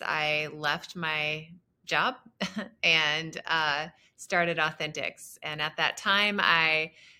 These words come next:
um, was and still am a mother of four kiddos, uh,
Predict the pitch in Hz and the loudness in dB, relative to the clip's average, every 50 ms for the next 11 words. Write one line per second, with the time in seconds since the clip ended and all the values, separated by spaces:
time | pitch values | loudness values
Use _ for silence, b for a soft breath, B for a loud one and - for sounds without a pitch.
0 | b b b b b b - - 170 165 156 151 156 151 151 156 160 175 190 - | b b b b b b -8 -4 -2 0 0 0 -2 -2 -4 -6 -8 -10 -10 -4
1 | - 180 190 196 220 233 226 208 185 180 - 196 180 170 175 - 190 214 226 214 | 2 4 6 6 6 4 4 2 0 0 0 0 0 2 4 6 6 6 6 4
2 | 180 165 170 170 170 170 160 165 160 - - 160 156 156 - 233 220 214 208 202 | 2 2 0 0 2 0 0 0 -2 -4 -4 -6 -6 -4 -4 -2 0 2 2 2
3 | 196 196 190 185 185 - - - 78 80 160 160 156 156 151 151 151 151 151 151 | 2 2 0 -2 -6 -8 -10 -6 -4 -2 -2 0 0 0 0 0 0 0 0 0
4 | - | -2